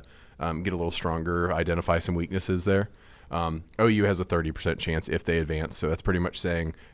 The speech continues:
not a great chance to win the first one, and even if they do, eh, still not looking too hot.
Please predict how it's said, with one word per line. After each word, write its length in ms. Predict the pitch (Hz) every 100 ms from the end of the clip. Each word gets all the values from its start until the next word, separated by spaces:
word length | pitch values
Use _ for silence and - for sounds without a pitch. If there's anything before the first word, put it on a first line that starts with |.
| -
not 180 | 98 113
a 60 |
great 180 | 104 104
chance 280 | - 101 98
to 100 | 104
win 100 | 101
the 60 |
first 320 | 95 101 101 -
one, 240 | 95 92
and 100 | 85
even 180 | 87 90
if 120 | 87
they 120 | 87
do, 400 | 82 82 85 85 - 85
eh, 200 | 82 80
still 340 | - - 76 -
not 220 | 82 -
looking 240 | 73 - 80
too 160 | 69
hot. 220 | 78 65